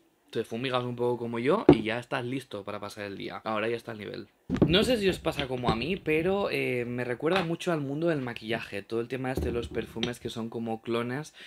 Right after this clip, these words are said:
y como aproximaciones de los originales. Porque, eh, a mí esto con el maquillaje lo vivo en día a día. O sea,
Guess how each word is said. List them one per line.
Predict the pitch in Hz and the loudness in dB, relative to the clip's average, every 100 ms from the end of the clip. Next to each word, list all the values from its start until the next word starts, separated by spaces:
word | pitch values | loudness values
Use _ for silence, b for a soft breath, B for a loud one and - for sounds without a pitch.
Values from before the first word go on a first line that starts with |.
| B | B
y | 131 | -4
como | 120 113 | 0 0
aproximaciones | 113 110 113 113 110 117 123 | 0 -4 -2 -4 -4 -4 -2
de | 127 | -2
los | 117 113 | -2 -2
originales. | 110 - 104 107 147 185 B B B - | -6 -6 -6 -4 -4 -8 B B B 4
Porque, | 202 240 - 165 185 240 | 6 6 2 2 2 2
eh, | 139 139 | 0 0
a | 131 127 123 123 | 0 -2 -2 -2
mí | 135 | -2
esto | 180 - | -4 -2
con | 180 | -2
el | |
maquillaje | 147 123 127 147 147 | -2 -4 -4 -2 0
lo | 123 117 | 0 0
vivo | 139 185 131 110 - | 0 0 -2 -4 -8
en | 117 120 | -6 -4
día | 120 113 | -2 -2
a | |
día. | 113 156 | -2 -2
O | 120 | -2
sea, | 120 110 | -2 -4